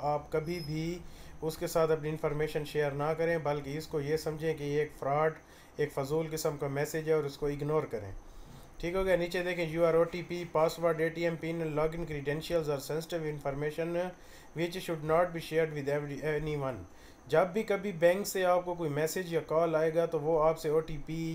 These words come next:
या आपके password या आपका account या आपका एटीएम कार्ड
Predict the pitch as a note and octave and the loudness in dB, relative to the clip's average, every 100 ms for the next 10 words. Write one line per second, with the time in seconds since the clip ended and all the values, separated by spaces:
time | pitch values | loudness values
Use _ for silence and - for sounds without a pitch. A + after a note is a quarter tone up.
0 | D3+ C#3+ D3+ D#3 D3+ D3+ D#3 D#3 D#3+ D#3 | 0 2 2 0 -2 0 0 2 2 2
1 | D3 D3 D3 D#3 D#3 D3+ C#3+ D3 D#3+ D#3 | 0 0 2 0 0 -2 -2 0 0 2
2 | D#3 C#3+ C#3+ D3 D3+ D3+ D3+ D3+ D#3 D3 | 0 0 0 2 0 0 -2 -2 -4 -2
3 | D3+ D#3+ D#3 | 0 2 0